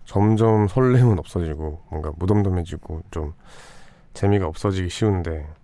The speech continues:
이렇게 설렘을 느끼고 친구에 대한 뭔가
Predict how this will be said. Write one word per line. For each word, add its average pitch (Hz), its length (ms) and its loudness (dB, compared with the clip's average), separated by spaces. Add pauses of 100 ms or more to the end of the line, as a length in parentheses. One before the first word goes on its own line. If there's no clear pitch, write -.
(240)
이렇게 - 180 -14
설렘을 104 500 0
느끼고 85 540 -10 (260)
친구에 - 960 -6
대한 71 180 -10 (1120)
뭔가 73 320 -10